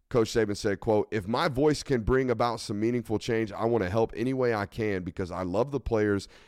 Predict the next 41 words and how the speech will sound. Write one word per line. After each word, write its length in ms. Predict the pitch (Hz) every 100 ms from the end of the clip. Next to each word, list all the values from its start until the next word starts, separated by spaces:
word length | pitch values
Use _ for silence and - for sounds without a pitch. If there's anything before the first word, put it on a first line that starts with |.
| _
and 140 | 107 101
I 60 |
love 320 | 95 90 87
college 340 | - 87 90 -
football," 420 | 110 101 123 82
Saban 380 | - 95 87 82
told 260 | 95 82
E 140 | 73 85
S 120 | 78
P 240 | - 85 73
N. 100 | - - - -
"What 120 | 120
we 100 | 143
have 220 | 143 131
now 220 | 120 123
is 220 | 117 90 90
not 440 | 90 87 131 -
college 360 | - 98 92 -
football, 500 | 95 - 80 65 - - -
not 240 | 110 127
college 280 | - 127 123
football 300 | 127 123 117
as 240 | 92 110 98
we 120 | 104
know 260 | 92 101
it. 140 | 82 - _ _
You 100 | 90
hear 140 | 113 120
someone 280 | 127 113
use 220 | 113 117 92
the 60 |
word 240 | 107 110 101
student 420 | - 120 113 107
athlete, 560 | 110 120 113 113 113 - - _
that 220 | 110 104
doesn't 300 | 107 104 101
exist." 560 | 87 71 92 78 - -
So 160 | - 123
that 160 | 165
was 140 | 190
the 120 | 123